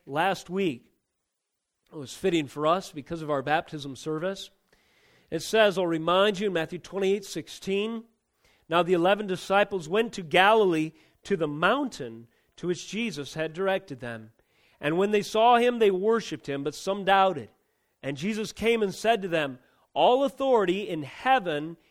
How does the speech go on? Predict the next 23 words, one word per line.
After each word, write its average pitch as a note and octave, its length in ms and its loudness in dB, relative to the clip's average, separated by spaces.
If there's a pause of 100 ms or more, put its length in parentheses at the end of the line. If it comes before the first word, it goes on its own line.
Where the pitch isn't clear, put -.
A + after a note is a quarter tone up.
(220)
and F3 220 0
on A3 160 0
earth F#3 260 -2
has D3+ 200 -4
been D#3+ 180 -6
given F#3 340 0
to D#3 100 -10
me.'" C#3+ 340 -6 (540)
So - 140 -6
you E3+ 100 0
see G#3 260 -4
here G#3+ 280 0
the F3 100 0
messianic G#3 840 0
prom-, F3+ 360 -4
pronouncement, A3 720 0 (320)
the D3+ 80 -6
self-disclosure G#3 1500 0
of D3+ 260 -6
all A3+ 640 2
total A3 540 0
authority G3+ 640 -2 (440)
issued B3 720 -2